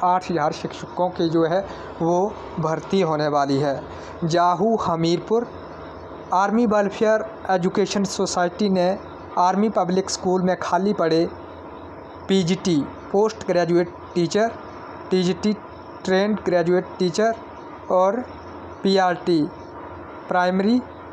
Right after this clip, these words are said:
टीचर शिक्षकों के जो आठ हज़ार पदों को भरने के ऑनलाइन आवेदन मांगे हैं। तो बेरोजगार प्रशिक्षित अध्यापकों के लिए आर्मी स्कूल में नौकरी पाने का सुनहरा मौका है।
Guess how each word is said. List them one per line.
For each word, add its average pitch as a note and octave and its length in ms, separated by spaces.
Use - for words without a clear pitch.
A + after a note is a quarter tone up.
टीचर D#3 420
शिक्षकों A3 480
के A3+ 120
जो G#3+ 160
आठ G3 300
हज़ार E3+ 320
पदों F#3 240
को F#3 160
भरने F3+ 280
के G3 300
ऑनलाइन F#3 360
आवेदन E3+ 520
मांगे D#3 360
हैं। D3+ 200
तो F3+ 380
बेरोजगार G#3+ 580
प्रशिक्षित G3+ 640
अध्यापकों E3+ 520
के F#3+ 180
लिए F#3 160
आर्मी F#3 420
स्कूल F3+ 340
में E3+ 120
नौकरी E3+ 360
पाने F3 300
का E3+ 200
सुनहरा E3 520
मौका D#3 380
है। C#3+ 180